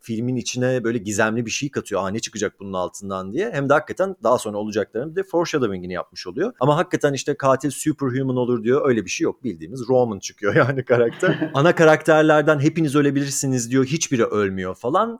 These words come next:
Speaker 1: Bir de yani şimdi korku filmlerinde üçleme dediğim şey neredeyse hiç yok.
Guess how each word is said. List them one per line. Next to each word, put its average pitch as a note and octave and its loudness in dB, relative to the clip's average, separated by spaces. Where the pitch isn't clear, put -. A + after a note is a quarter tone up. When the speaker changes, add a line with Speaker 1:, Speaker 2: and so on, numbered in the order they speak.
Speaker 1:
Bir F#3 0
de A3 4
yani C3+ 2
şimdi D#3 -2
korku C#3 2
filmlerinde F#3 -2
üçleme G3+ -2
dediğim D#3+ -2
şey F#3+ 0
neredeyse C#3 0
hiç - -10
yok. - -12